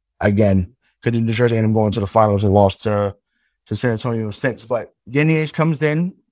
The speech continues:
th-, that summer, basically says, "Hey, you know, you know, we're training Antoine Walker to the Dallas Mavericks." And flat out said, "This team that's currently constructed has gone as far as it can go." So I wonder if history is repeating itself with, you know, with Brad Stevens.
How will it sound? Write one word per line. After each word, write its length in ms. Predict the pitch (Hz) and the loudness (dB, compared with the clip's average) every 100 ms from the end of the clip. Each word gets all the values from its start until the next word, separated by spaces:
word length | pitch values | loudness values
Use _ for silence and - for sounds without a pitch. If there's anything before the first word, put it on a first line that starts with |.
| 113 | -20
th-, 140 | 113 | -10
that 180 | 123 135 | -2 -2
summer, 380 | - 143 143 156 | -2 -2 -2 -4
basically 360 | 113 131 127 123 | -6 -6 -8 -10
says, 220 | 127 120 | -10 -4
"Hey, 380 | 135 131 127 123 | -2 0 -4 -6
you 160 | 110 | -2
know, 300 | 120 117 113 113 | 2 2 0 -2
you 80 | |
know, 80 | 110 | -2
we're 160 | 110 110 | -2 -4
training 320 | - 123 120 | -2 -2 -4
Antoine 300 | 120 123 117 | -2 0 2
Walker 240 | 123 117 | 4 2
to 100 | 113 | 0
the 80 | 120 | -2
Dallas 300 | 113 113 107 | 2 2 2
Mavericks." 600 | 120 127 123 127 - - _ _ _ _ _ _ _ _ - | 2 2 0 -6 -10 -18 _ _ _ _ _ _ _ _ -10
And 160 | 123 | -8
flat 220 | - 151 165 | -2 2 2
out 120 | 165 | 2
said, 320 | 226 180 101 _ _ _ _ _ _ _ _ _ | 2 0 0 _ _ _ _ _ _ _ _ _
"This 320 | 107 127 - | -6 -6 -4
team 400 | 139 135 131 117 | -2 0 0 -2
that's 160 | 95 113 | -4 -6
currently 240 | 131 123 | -6 -6
constructed 540 | 123 127 131 120 107 104 | -8 -4 -2 -2 -2 -2
has 160 | 117 98 | -4 0
gone 220 | 113 104 | 2 2
as 80 | 98 | 2
far 180 | 110 104 | 2 4
as 100 | 104 | 0
it 80 | |
can 140 | 98 95 | -4 -2
go." 260 | 95 80 _ _ _ _ _ - - _ _ _ _ | -2 -4 _ _ _ _ _ -16 -16 _ _ _ _
So 240 | - 139 131 | -2 -2 0
I 160 | 135 | 0
wonder 340 | 131 143 143 135 | 0 0 0 0
if 80 | |
history 240 | 139 - 135 | -6 -4 -4
is 100 | 127 | -4
repeating 340 | 123 175 165 | -2 0 0
itself 600 | 123 - _ 120 120 117 | -4 -8 _ 2 2 0
with, 360 | 113 113 110 - | 0 0 0 -4
you 100 | 127 | 0
know, 140 | 120 113 | 2 2
with 180 | 117 110 | 0 2
Brad 180 | 107 | 0
Stevens. 440 | 101 110 110 135 | 0 -6 -6 -10